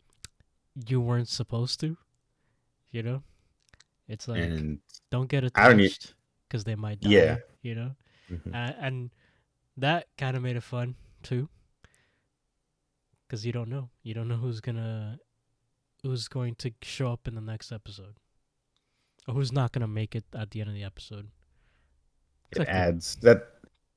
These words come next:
Speaker 2: that's part of the fun of horror content in general. You never know who's gonna make it to the end, so if they do it right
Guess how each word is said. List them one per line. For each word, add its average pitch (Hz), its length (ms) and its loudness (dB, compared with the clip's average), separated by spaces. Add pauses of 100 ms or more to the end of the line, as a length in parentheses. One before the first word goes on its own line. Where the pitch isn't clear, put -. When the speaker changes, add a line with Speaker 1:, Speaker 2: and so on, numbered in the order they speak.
(120)
Speaker 2:
that's - 200 4
part 135 240 12
of 110 120 12
the 87 420 10
fun 87 280 6
of - 240 -6 (120)
horror 82 360 8
content 85 400 0
in 78 140 -2
general. 104 440 -4 (160)
You 82 120 0
never 107 340 6
know 95 220 6
who's 90 160 0
gonna 85 280 0
make 80 260 -2
it 78 80 -2
to 82 100 -6
the 76 180 -4
end, 76 260 -4
so 73 420 -2 (840)
if 101 140 4
they 87 140 4
do 107 240 8
it 80 120 6
right 78 340 4